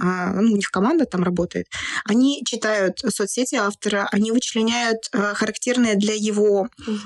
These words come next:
Speaker 1: э, да, для его языковой личности конструкции, и потом их внедряют в текст, чтобы автор сам себя узнавал, чтобы его аудитория его узнавала.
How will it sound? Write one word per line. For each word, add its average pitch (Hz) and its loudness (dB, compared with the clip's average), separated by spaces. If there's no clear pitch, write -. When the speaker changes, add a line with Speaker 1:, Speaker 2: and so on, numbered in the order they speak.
Speaker 1:
э, 202 2
да, 202 2
для 208 2
его 214 2
языковой 214 2
личности 220 0
конструкции, 226 0
и 220 -2
потом 269 2
их - 0
внедряют 196 2
в - -12
текст, - -4
чтобы 208 2
автор 294 0
сам 311 0
себя 262 2
узнавал, 262 2
чтобы 214 2
его 208 2
аудитория 196 2
его 240 4
узнавала. 208 2